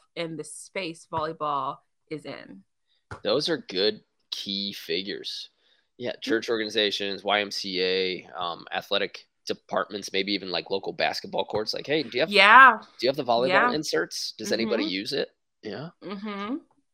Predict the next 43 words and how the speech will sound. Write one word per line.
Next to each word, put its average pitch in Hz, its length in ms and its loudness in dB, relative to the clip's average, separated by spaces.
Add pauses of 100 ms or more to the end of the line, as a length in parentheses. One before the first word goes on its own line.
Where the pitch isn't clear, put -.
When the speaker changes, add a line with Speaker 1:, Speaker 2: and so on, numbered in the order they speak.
(140)
Speaker 2:
And 101 120 -4
then, 110 160 0
Speaker 1:
Mm-hmm. - 20 -10
Speaker 2:
'cause 127 180 -2
some 160 180 6
people 180 240 2
might 123 220 4
say, 113 300 0 (320)
"No, 117 320 6
we 110 140 2
don't 104 200 2
have 104 140 0
volleyball." 107 600 2
And 101 180 -2
since 143 240 -6
they're 165 160 0
not 101 260 -2
a 117 60 -2
volleyball 98 500 0
person, 123 460 -4 (320)
they 120 60 -4
might 160 180 0
just - 160 -8
be 151 220 -2 (180)
saying 117 440 4
no 107 340 4
and 101 200 -4
never 117 220 2
hearing 117 280 -4
from 95 140 -12
that 90 100 -2
again. 98 300 0
But - 120 -4
maybe 151 180 -2
they're 226 100 4
saying 165 300 -4
no 113 180 2
twenty 113 300 -6
times 104 260 -6
a 76 40 -12
week. 78 240 -10
You 101 80 -2
know, 101 80 -4